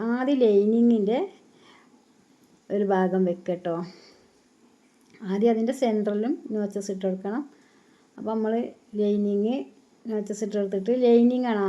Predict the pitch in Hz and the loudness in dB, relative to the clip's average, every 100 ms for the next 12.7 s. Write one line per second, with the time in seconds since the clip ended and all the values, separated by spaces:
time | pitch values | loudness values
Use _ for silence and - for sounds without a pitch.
0 | 190 185 202 302 - - 208 190 190 196 | 0 0 -2 -4 -10 -16 -6 0 2 2
1 | 190 190 185 185 185 180 - _ _ _ | 0 -2 -8 -4 -6 -8 -16 _ _ _
2 | 262 277 277 247 233 240 226 208 196 202 | -2 2 4 4 4 4 4 2 4 2
3 | 202 196 190 196 311 - - _ _ _ | 2 2 2 2 0 -4 -18 _ _ _
4 | _ _ - 208 196 196 196 190 196 226 | _ _ -8 -2 0 0 0 0 -2 -2
5 | 339 - _ _ _ _ _ _ 196 190 | -4 -14 _ _ _ _ _ _ -2 -2
6 | 202 185 185 175 - _ _ - _ _ | -2 -6 -6 -8 -8 _ _ -20 _ _
7 | _ _ _ _ _ _ _ _ _ _ | _ _ _ _ _ _ _ _ _ _
8 | _ _ _ _ _ _ _ _ _ _ | _ _ _ _ _ _ _ _ _ _
9 | _ _ _ _ _ _ - 233 233 233 | _ _ _ _ _ _ -4 4 6 6
10 | 220 233 277 294 - 220 247 226 240 226 | 4 2 0 -2 -8 -4 0 2 2 2
11 | 214 220 226 226 220 240 339 - - 214 | 2 0 2 0 0 0 -2 -6 -2 0
12 | 214 208 208 262 254 214 220 | 2 0 2 2 0 0 0